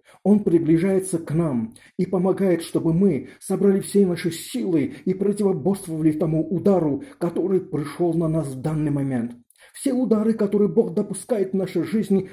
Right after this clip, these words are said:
не для того, чтобы губить нас, а для того, чтобы этим испытанием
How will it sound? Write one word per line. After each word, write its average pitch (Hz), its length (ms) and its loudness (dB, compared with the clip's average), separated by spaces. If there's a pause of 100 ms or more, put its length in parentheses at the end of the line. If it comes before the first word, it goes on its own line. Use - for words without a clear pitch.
не 208 200 8
для 214 220 2
того, 226 240 2
чтобы 160 300 -4
губить 175 480 -4
нас, 175 420 -4 (240)
а 156 80 -2
для 151 200 -4
того, 147 440 0 (140)
чтобы 156 300 0
этим 160 360 -2
испытанием 156 720 -2